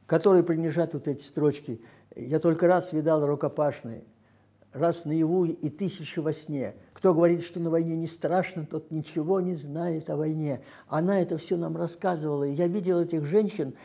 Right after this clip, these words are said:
которые вернулись с фронта, с кем-то я учился, с кем-то я дружил. Это, это героини. Это люди, которые, у них же особые условия, у них же, у них же быт другой, у них все другое. И им приходилось мириться с этой солдатской фронтовой жизнью.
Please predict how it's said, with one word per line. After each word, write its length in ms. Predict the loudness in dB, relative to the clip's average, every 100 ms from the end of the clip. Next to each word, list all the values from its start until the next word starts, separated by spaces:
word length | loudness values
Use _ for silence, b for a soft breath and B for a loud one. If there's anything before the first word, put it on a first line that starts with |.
| B -6
которые 420 | 0 4 4 2 -4 -12
вернулись 540 | 0 2 4 2 -2 -6
с 20 |
фронта, 500 | 0 2 2 0 -4
с 120 | -4
кем-то 240 | -6 0
я 120 | 2 2
учился, 380 | 0 -2 -4
с 60 | -4
кем-то 260 | -6 -2 -2
я 80 |
дружил. 540 | 0 -2 0 0 0 -2 B B B
Это, 240 | -10 -8 -10 -10
это 220 | -12 -12
героини. 720 | -16 -16 -16 -16 -16 -18 -20 b b b
Это 200 | -10 -4
люди, 260 | -2 -2 -4
которые, 540 | -8 -8 -4 -4 -6 B B B B -4
у 60 |
них 120 | -4
же 120 | -4 -8
особые 380 | -8 -6 -6
условия, 380 | -8 -6 -6 -6
у 140 | -6 -4
них 220 | -4 -2
же, 240 | -2 -2 -8 -16 -16 -20 -20 -20 -10
у 120 | -6
них 160 | -6
же 140 | -4 -2
быт 260 | 0 -2
другой, 380 | -2 -6 -4 -4
у 20 |
них 140 | -4 -6
все 160 | -6
другое. 520 | -2 -2 0 0 0 -2
И 120 | -2
им 180 | -2 -2
приходилось 600 | -2 -2 -2 0 0 -2
мириться 480 | -2 -2 -4 -8 -8
с 80 |
этой 220 | -8 -8 -10
солдатской 720 | -8 -6 -6 -8 -6 -4 -4
фронтовой 600 | -6 -10 -6 -4 -4 -4
жизнью. 520 | -4 -4 -4 -8 -10